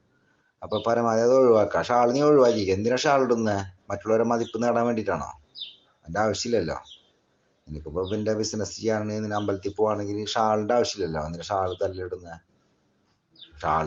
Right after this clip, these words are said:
തലയിലിട്ടാലും നിന്റെ മുടി മൊത്തം പുറത്താണല്ലോ. നീ ഹൈന്ദവ ആചാരപ്രകാരം ശരിക്ക്, അല്ല, ഇസ്ലാം ആണെങ്കിൽ ഇസ്ലാം ആചാരപ്രകാരം നീ ശരിക്ക് എന്ത് കേ-, കേട്ടാലും അതിന് മറുപടി പറയാൻ തയ്യാറാണോ? അങ്ങനെ മാത്രം. ഞാൻ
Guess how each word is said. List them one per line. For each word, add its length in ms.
തലയിലിട്ടാലും 600
നിന്റെ 200
മുടി 240
മൊത്തം 260
പുറത്താണല്ലോ. 560
നീ 80
ഹൈന്ദവ 340
ആചാരപ്രകാരം 680
ശരിക്ക്, 320
അല്ല, 120
ഇസ്ലാം 400
ആണെങ്കിൽ 280
ഇസ്ലാം 360
ആചാരപ്രകാരം 640
നീ 80
ശരിക്ക് 280
എന്ത് 300
കേ-, 300
കേട്ടാലും 440
അതിന് 240
മറുപടി 460
പറയാൻ 280
തയ്യാറാണോ? 440
അങ്ങനെ 280
മാത്രം. 400
ഞാൻ 180